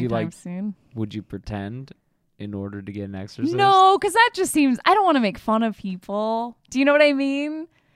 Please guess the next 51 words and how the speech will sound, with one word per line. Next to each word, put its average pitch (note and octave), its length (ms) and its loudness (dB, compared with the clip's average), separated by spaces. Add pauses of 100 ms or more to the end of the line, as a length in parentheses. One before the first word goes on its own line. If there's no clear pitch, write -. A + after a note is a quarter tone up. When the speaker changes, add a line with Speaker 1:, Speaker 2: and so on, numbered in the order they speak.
Speaker 1:
'Cause F4+ 140 0
there's A#4+ 180 2
people F4 320 6
who D#4+ 60 4
really F4 240 4
believe A#3+ 500 -2
in B3+ 100 0
that. B3 420 4
Speaker 2:
Oh, A#3 60 2
they, G#3+ 180 -2
like, - 220 -2
Speaker 1:
And - 100 -4
Speaker 2:
really B4+ 60 6
Speaker 1:
I C5 80 8
don't G#4+ 80 6
wanna A#3+ 220 6
Speaker 2:
believe - 20 0 (280)
Speaker 1:
waste - 20 -8 (120)
Speaker 2:
it. A3 60 -6
Speaker 1:
their A#3 140 0
Speaker 2:
Yeah, A#3 60 -4
yeah, - 0 -
Speaker 1:
time. C4 520 -2
Speaker 2:
yeah. C#2+ 200 -8 (420)
Speaker 1:
Even D4 240 0
if C#4+ 100 4
Speaker 2:
I C4 120 4
Speaker 1:
I - 40 2
think C4+ 240 -2
it's G3+ 140 -6
bunk, A3 500 0
I A#3+ 120 2
s-, - 140 -4 (120)
I C4+ 100 6
don't B3+ 120 4
wanna, G#3+ 420 0 (240)
that G#4+ 140 2
seems G3+ 300 -4
cruel. - 640 -12
Speaker 2:
Sure. F#2 440 -8 (100)
Speaker 1:
But C4+ 120 4
I D#4 120 10
would F#4 180 4
go B3+ 140 4
with B3 260 2
those A3+ 280 -2
people F#3 340 -6
and F#3 100 -8
perform F#3+ 380 -8
an E3 60 -8
exorcism. F#3+ 1000 -8